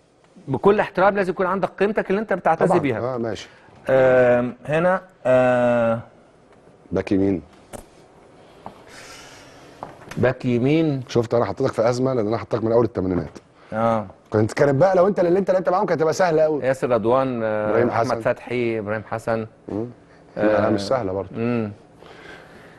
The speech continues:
Speaker 1: باك يمين. آه.
Speaker 2: كابتن إبراهيم حسن. ماشي.
Speaker 1: إبراهيم حسن.
Speaker 2: س-، سنتر هافين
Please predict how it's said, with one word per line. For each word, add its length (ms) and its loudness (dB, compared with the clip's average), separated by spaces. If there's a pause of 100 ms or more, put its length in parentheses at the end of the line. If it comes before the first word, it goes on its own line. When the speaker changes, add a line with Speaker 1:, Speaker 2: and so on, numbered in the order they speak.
(180)
Speaker 1:
باك 260 0
يمين. 640 -2 (2500)
آه. 760 2 (3750)
Speaker 2:
كابتن 240 -4
إبراهيم 240 0
حسن. 260 -8 (1160)
ماشي. 380 -4
Speaker 1:
إبراهيم 180 0
حسن. 380 -10
Speaker 2:
س-، 160 -18 (100)
سنتر 360 -2
هافين 400 0